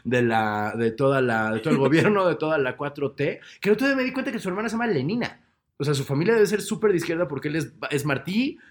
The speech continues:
Speaker 1: Lenin y tiene otra hermana que ahorita no me acuerdo su nombre, pero los dos tienen así una carga zurda muy cabrona. En fin, el pro-, eh, la cosa es que o ayer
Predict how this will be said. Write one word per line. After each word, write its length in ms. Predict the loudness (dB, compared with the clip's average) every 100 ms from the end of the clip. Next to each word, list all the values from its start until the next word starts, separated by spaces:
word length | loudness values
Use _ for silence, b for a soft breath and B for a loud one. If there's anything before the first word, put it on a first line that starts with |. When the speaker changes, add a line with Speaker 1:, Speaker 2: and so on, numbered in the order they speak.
| -6
Speaker 1:
Lenin 640 | 0 4 4 4 0 -6 -6
y 460 | -4 -4 -4 -4
tiene 180 | 0 0
otra 140 | 2 0
hermana 280 | 0 -2
que 60 | -2
ahorita 160 | -4 -2
no 80 |
me 60 | -4
acuerdo 420 | -2 -2 -2 -4 B B
su 140 | -2 2
nombre, 260 | 2 2 -2
pero 160 | 0
los 260 | 2 0 2
dos 200 | 2 2
tienen 240 | 0 0
así 220 | 0 -2 0
una 180 | -2
carga 480 | -2 -4 -2 -2 -4 b b _ -10
zurda 320 | -2 0 2
muy 180 | 2 0
cabrona. 320 | -2 -2 -2 -4
En 100 | -4
fin, 220 | -6 -8 B B
el 180 | 0 0
pro-, 120 | 2 4
eh, 380 | 4 4 4 4
la 140 | 2
cosa 260 | 2 2 2
es 120 | 0
que 340 | 2 2 2 0
o 500 | 2 4 4 4 2
ayer 500 | 0 2 2 0